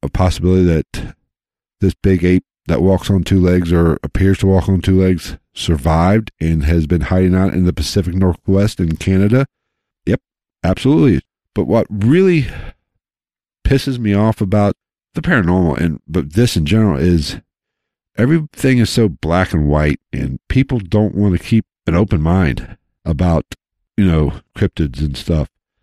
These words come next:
You need to really keep an open mind 'cause we don't have all the answers.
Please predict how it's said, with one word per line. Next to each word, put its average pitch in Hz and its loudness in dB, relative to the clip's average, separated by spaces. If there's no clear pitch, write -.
You 151 0
need 143 2
to 107 0
really 123 4
keep - -4
an 165 2
open 143 -2
mind 135 0
'cause 117 -2
we 180 2
don't 165 0
have 117 0
all 104 2
the 101 2
answers. 87 -4